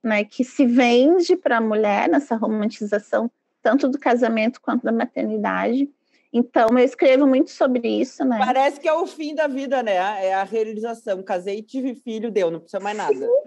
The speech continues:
Speaker 1: e, né, e, e durante muito tempo era isso que se esperava de uma mulher, né? Que ela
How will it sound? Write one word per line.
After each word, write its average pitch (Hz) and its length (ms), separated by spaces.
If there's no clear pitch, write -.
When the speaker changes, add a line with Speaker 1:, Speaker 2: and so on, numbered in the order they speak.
Speaker 1:
e, 269 120
né, - 920
e, 320 240
e 294 160
durante 320 420
muito 381 280
tempo 415 360
era 427 160
isso 349 220
que 508 80
se 523 120
esperava 539 540
de 494 80
uma 349 180
mulher, 202 560
né? 190 440
Que 233 220
ela 196 300